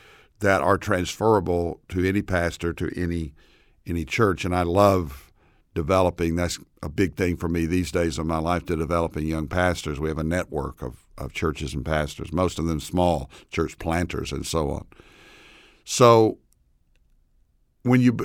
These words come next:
when you're pastoring a church beyond your human ability to get to everyone, you must then train and develop lay leaders,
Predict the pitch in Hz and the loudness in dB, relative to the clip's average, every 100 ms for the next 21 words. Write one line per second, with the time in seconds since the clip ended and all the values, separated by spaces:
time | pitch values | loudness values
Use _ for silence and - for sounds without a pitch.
0 | - 120 123 117 131 139 151 131 117 98 | -2 2 4 2 4 4 4 0 -2 0
1 | - 127 104 85 98 101 117 110 95 92 | 2 2 2 0 2 4 4 4 2 2
2 | 98 120 107 78 110 107 98 92 82 73 | 4 4 4 0 2 2 2 0 -2 0
3 | 98 92 80 87 98 92 82 80 80 82 | 0 0 -2 0 0 -2 -4 -4 -4 -4
4 | 80 85 80 - 87 78 - - 95 92 | -4 -4 -6 -6 -4 -4 -8 -6 -2 -2
5 | 80 76 78 87 85 76 - _ _ _ | -2 -4 -4 -2 -2 -4 -8 _ _ _
6 | _ - 87 104 120 117 110 110 - - | _ -4 2 4 4 2 -2 -4 -8 -18